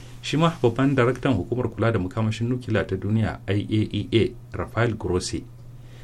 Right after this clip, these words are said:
ya bayyana fatansa na ganin cewa an cimma yarjejeniyar nukiliya tsakanin Iran da Amurka a cikin gaggawa.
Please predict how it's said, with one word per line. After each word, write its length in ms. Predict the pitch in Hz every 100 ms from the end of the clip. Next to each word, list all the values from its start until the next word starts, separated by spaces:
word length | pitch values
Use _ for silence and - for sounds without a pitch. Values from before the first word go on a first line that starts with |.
| -
ya 100 | 104
bayyana 220 | 113 180 139
fatansa 680 | 117 127 131 123 90 - -
na 100 | 107
ganin 220 | 120 123
cewa 320 | 123 120 107
an 140 | 110 113
cimma 460 | - 135 123 82 - -
yarjejeniyar 680 | 92 - - 107 120 120 98
nukiliya 500 | 104 120 - 98 110
tsakanin 400 | - - 107 113
Iran 220 | - 107 -
da 80 | -
Amurka 480 | 110 107 - 107 -
a 40 |
cikin 220 | - 95
gaggawa. 480 | 95 90 95 95 90